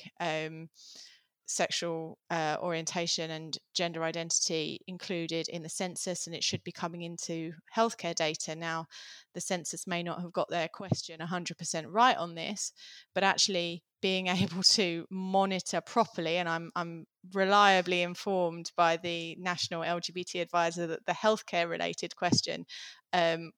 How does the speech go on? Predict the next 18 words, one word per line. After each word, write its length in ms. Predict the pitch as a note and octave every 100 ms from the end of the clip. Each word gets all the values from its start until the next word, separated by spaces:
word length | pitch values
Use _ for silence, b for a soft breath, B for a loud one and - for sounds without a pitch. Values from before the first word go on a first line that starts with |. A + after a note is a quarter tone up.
| _ -
on, 240 | F3 E3+ E3
on 140 | E3+ E3+
trans 320 | F#3 E3+ D#3+
status 400 | E3+ E3 F3+ -
and 60 | F3
gender 220 | E3+ E3
identity 440 | E3 E3 - -
will 120 | E3+
be 140 | E3 E3
much 240 | D#3+ -
better. 280 | F3+ D#3+ -
It's 160 | - -
actually 260 | - E3
two 240 | E3 F3 E3
questions. 640 | D3 A#2 - - G#3+ - B B B B - -
Um, 480 | F#3 F3 F3 F3+ - B B _ _ _ _
you 140 | -
know, 120 | G3